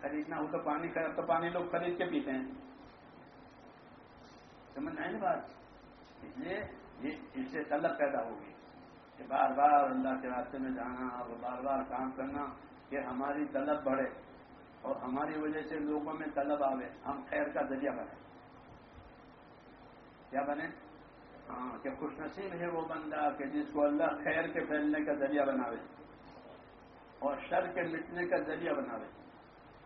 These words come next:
وہ خوش نصیب ہے۔ اور بد نصیب ہے وہ کہ جس کو اللہ شر کے پھیلنے کا ذریعہ بناوے اور خیر کے مٹنے کا ذریعہ بناوے، وہ بد نصیب ہے۔ خوش نصیب وہ ہے۔ اللہ ہمیں اس کی توفیق عطا فرمائے۔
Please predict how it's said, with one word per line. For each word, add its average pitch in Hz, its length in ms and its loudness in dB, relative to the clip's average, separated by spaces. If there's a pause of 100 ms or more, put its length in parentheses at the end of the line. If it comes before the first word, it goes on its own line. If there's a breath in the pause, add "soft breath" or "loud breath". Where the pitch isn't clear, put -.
(280)
وہ 170 140 -2
خوش 160 240 -4
نصیب 147 300 -2
ہے۔ 123 100 -6 (320)
اور 143 140 4
بد 156 280 0
نصیب 180 340 -2
ہے 185 220 4
وہ 170 180 2 (280)
کہ 135 100 -4
جس 151 220 -4
کو 147 100 4
اللہ 147 180 4 (160)
شر 160 160 -4
کے 147 120 -4
پھیلنے 135 360 0
کا 131 120 -2
ذریعہ 120 280 -4
بناوے 107 300 -10 (280)
اور 131 200 -2
خیر 151 180 0
کے 147 120 -2
مٹنے 147 340 0
کا 135 80 -2
ذریعہ 107 340 -4
بناوے، 127 260 -6
وہ 147 40 0
بد 147 220 2
نصیب 143 320 -2
ہے۔ - 300 -10 (1080)
خوش 135 320 -4
نصیب 151 340 0
وہ 131 140 0
ہے۔ - 100 -8 (760)
اللہ 131 200 -2
ہمیں 143 240 0
اس 139 120 0
کی - 60 -4
توفیق 135 360 0
عطا 127 200 2
فرمائے۔ - 640 -8